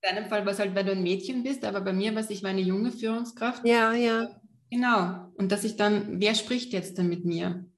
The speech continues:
Speaker 2: Mhm.
Speaker 1: Das war für mich auch wichtig.
Speaker 2: Mhm, wobei, da sprichst du natürlich auch was an, zu sagen,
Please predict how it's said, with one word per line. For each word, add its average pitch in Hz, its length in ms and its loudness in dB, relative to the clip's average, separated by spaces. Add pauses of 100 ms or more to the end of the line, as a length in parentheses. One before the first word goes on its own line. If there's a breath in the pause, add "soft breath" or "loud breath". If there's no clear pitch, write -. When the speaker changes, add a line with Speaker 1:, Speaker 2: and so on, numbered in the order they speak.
(120)
Speaker 2:
Mhm. 202 440 -2 (460 loud breath)
Speaker 1:
Das 196 160 -6
war 208 80 -4
für 190 120 -6
mich 190 240 -2
auch 185 200 0
wichtig. 190 420 -6
Speaker 2:
Mhm, 226 580 4
wobei, 220 320 4
da 233 120 4
sprichst 247 360 -2
du 254 40 2
natürlich 233 460 2
auch - 100 -6
was 233 180 -4
an, 226 240 0
zu 226 120 0
sagen, 220 600 0